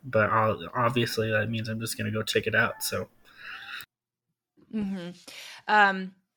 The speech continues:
Speaker 2: I'm a, I'm a Hunger Games fan, and unfortunately I have not seen The Ballad of Songbirds and Snakes yet. I did read the book,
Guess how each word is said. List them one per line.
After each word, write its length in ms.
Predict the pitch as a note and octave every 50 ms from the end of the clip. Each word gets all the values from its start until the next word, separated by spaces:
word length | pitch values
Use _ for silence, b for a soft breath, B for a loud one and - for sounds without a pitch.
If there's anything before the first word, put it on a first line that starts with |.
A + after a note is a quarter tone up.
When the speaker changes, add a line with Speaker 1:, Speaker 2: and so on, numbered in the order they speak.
| _ _ _ _ -
Speaker 2:
I'm 260 | A#3+ B3+ C#4 C#4+ C#4
a, 180 | C4+ A#3 - - A3+
I'm 140 | A#3+ B3+
a 40 | C#4
Hunger 240 | B3+ A#3+ A3 G#3 F#3
Games 300 | F#3 F#3 E3+ F3+ F3+ -
fan, 340 | - E3+ D3+ D#3 D#3+ E3 - -
and 300 | - F#3 F3+ F#3 F3+ -
unfortunately 540 | - F3+ - A#3 A#3 A3 - - G#3+ G#3 F#3
I 60 | F#3+
have 160 | F#3+ G3 F3 F#3+
not 340 | G3 G3 F3+ F3+ - -
seen 380 | - - - F#3 E3+ F3+ F#3+ G3+
The 60 | G3+
Ballad 300 | - A3+ A3+ A#3 B3 A#3+
of 60 | A#3+
Songbirds 640 | A#3+ - C4 B3+ B3+ B3+ A#3+ - B3+ B3 B3+ B3 -
and 140 | C4 B3+ B3+
Snakes 340 | - - B3+ B3 B3 - -
yet. 200 | B3+ B3+ - -
I 100 | G3 F#3
did 220 | F3 G3+ G3+ G3 G3
read 180 | G3+ G3+ F3+
the 80 | F#3+ F3+
book, 380 | - F#3 F#3 F3+ - - -